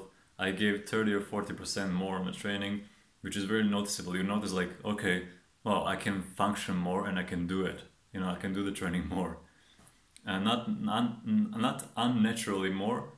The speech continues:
but naturally more. And it's really amazing. It blew me away. So that's why I'm kind of, I try to kind of,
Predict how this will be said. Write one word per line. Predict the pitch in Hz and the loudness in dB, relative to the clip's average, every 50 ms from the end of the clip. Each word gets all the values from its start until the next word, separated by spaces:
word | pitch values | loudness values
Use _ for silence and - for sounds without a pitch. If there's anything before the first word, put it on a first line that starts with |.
| - - | -12 -4
but | 98 101 98 101 | -2 -2 2 4
naturally | 104 104 104 - 95 90 87 87 | 4 2 2 2 -2 -2 0 0
more. | 90 90 87 87 85 85 85 - - - _ _ _ _ _ - - _ _ _ _ _ | 0 0 -2 -2 -4 -6 -8 -12 -18 -20 _ _ _ _ _ -20 -20 _ _ _ _ _
And | - 98 95 98 98 | -4 -2 0 0 0
it's | 98 98 98 - 107 | 0 -2 -2 -2 0
really | 117 117 117 110 | 0 2 2 2
amazing. | 104 101 101 101 101 95 90 90 87 | 2 2 2 2 0 0 0 -2 -2
It | 87 85 85 | -4 -2 0
blew | 104 110 110 | 2 4 4
me | 107 101 95 | 4 2 2
away. | 92 92 95 95 104 101 | 0 2 2 2 2 0
So | 101 - | -2 -2
that's | 101 101 101 101 - | -2 -2 -2 -2 -2
why | 107 104 | -2 -2
I'm | 101 101 101 | -2 -2 -4
kind | - - 104 104 104 | -2 0 2 2 2
of, | 95 92 - - - - - _ _ | 0 -2 -4 -12 -18 -20 -20 _ _
I | - 104 | -2 -2
try | 101 - - - 117 110 110 110 | -2 -2 -2 0 2 4 4 2
to | 110 110 110 104 | 2 0 -2 -4
kind | - - - - 110 110 107 107 | -4 -4 0 2 4 6 6 6
of, | 95 | 4